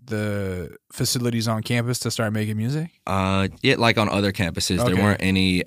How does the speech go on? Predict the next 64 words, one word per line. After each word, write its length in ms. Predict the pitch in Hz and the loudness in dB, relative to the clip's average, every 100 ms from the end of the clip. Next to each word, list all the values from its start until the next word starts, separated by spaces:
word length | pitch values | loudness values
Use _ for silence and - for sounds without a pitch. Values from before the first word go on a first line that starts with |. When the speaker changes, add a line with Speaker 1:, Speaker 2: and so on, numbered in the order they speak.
| 82 | 0
Speaker 2:
at 240 | 85 - | 0 0
Speaker 1:
There 100 | 117 | 0
wasn't 220 | 110 107 | 0 -2
on, 60 | 101 | -4
on 160 | 98 - | -8 -6
Speaker 2:
Yeah, 540 | - 101 98 87 87 110 | 2 4 4 4 2 0
Speaker 1:
okay. 100 | 101 | 2
Speaker 2:
at 60 | |
least 240 | 101 107 101 | 4 4 4
not 300 | 95 90 - 92 | 2 2 -2 -4
that 120 | 85 | -2
I 140 | 85 | 0
was 140 | 92 92 | 0 0
privy 300 | 104 92 92 | 0 2 0
to 420 | - 101 101 101 | 2 2 4 2
or 420 | - 85 82 85 90 - | 0 -2 0 -2 -4 -4
that 200 | 87 78 | -2 -2
were 220 | 85 82 | -2 -2
allowing 540 | - 82 80 82 80 78 | -2 -2 -2 -2 -2 -4
the 60 | |
type 260 | 78 82 73 | -4 -4 -4
of 40 | 82 | -4
shit 200 | 82 73 | -4 -4
that 100 | 80 | -4
I 80 | |
was 160 | 80 78 | -6 -6
trying 220 | - 69 | -6 -4
to 60 | 78 | -4
do, 280 | 78 73 98 | -6 -6 -4
Speaker 1:
Yeah, 200 | 110 113 85 | -4 -2 0
Speaker 2:
you 40 | |
know? 300 | 80 80 98 107 | 0 0 -2 -4
Speaker 1:
yeah. 240 | 113 104 | -6 -4
Speaker 2:
I 80 | 80 | -2
was 140 | 85 | 0
just 280 | 71 - - | -2 -6 -8
trying 240 | - 69 71 | -8 -6 -4
to 300 | 76 - - | -6 -10 -14
be 260 | - - 78 | -10 -6 -4
in 100 | 78 | -2
there 160 | 58 | -4
high 280 | 67 76 78 | -4 -4 -4
and 140 | 73 | -4
just, 200 | 57 71 | -6 -6
like, 260 | 65 - - | -4 -6 -6
say 140 | - | -6
some 120 | - 85 | -4 -2
shit 160 | 90 | -4
in 80 | - | -4
the 60 | - | -4
mic 280 | 80 - - | -2 -4 -4
and 80 | |
see 100 | - | -4
how 140 | 78 - | -4 -4
it 60 | |
sounded 500 | - 73 64 50 - - - | -4 -2 -4 -6 -8 -12 -10
or 100 | 76 | -6
if 120 | 71 | -4
it 60 | - | -4
sounded 340 | - 67 73 | -4 -4 -6
good, 320 | - 60 - - | -6 -6 -6 -4
you 120 | 117 | -2
Speaker 1:
Yeah, 40 | 87 | 0
Speaker 2:
know? 280 | 80 80 | 0 -2